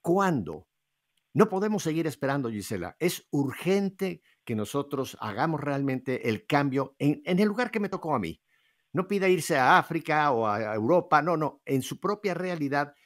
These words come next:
es donde el Señor te quiere usar a ti como un instrumento de cambio. Que seas alma en ese lugar donde tú vives, en tu familia, en tu trabajo, en tu, en tu medio ambiente, en tus amistades. Ahí es donde el Señor te quiere que tú seas ese instrumento de cambio.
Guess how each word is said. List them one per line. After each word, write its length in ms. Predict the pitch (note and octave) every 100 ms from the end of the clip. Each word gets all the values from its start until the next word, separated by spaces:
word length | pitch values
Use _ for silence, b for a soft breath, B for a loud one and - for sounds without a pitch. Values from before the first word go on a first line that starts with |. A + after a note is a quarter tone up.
| b
es 160 | B2+
donde 180 | C#3 C#3
el 40 | A2
Señor 240 | A#2+ C3+
te 120 | C3+
quiere 200 | A#2 C#3
usar 220 | B2+ C#3 B2
a 80 |
ti 100 | A2
como 220 | C#3+ A2+ C#3
un 60 |
instrumento 560 | C3+ - A2 A2 B2 A#2
de 100 | G2+
cambio. 420 | G2 E2+ D#2+ E2+ _ _
Que 120 | -
seas 360 | B2 E3+ E3 -
alma 600 | D#3+ F#3 F#3 D#3+ C#3+ F#2 - _ _ _ _
en 160 | - A#2+
ese 200 | D3 E3
lugar 240 | C#3 C#3+
donde 200 | C#3+ C3+
tú 140 | A2+ C3
vives, 280 | B2+ G#2+ G#2+
en 100 | F2
tu 160 | G2
familia, 440 | F2 F#2 B2+ D#3 C#3+
en 80 |
tu 120 | A2 G2
trabajo, 480 | F#2 G2+ C#3 C#3+
en 80 | A#2
tu, 280 | - G2 F#2+ b b
en 140 | A2+ G#2+
tu 100 | G#2+
medio 260 | C3+ C3
ambiente, 640 | G#2+ G#2+ C#3+ C#3+ C#3+ C#3 _ -
en 120 | G#2
tus 200 | G#2 -
amistades. 580 | G2 F#2 - D3 C#3 -
Ahí 320 | - D3+ A#3 A#3
es 100 | E3
donde 220 | E3 C#3
el 40 |
Señor 240 | - D#3 E3
te 120 | B2
quiere 340 | C#3+ D3+ D3+ - _ _
que 100 | A#2
tú 140 | A2 C3
seas 240 | D3 C#3
ese 180 | D3 C#3
instrumento 540 | A#2+ A2+ A2 A2+ A#2
de 120 | G2+
cambio. 400 | F2 G#2 D#2+ D#2+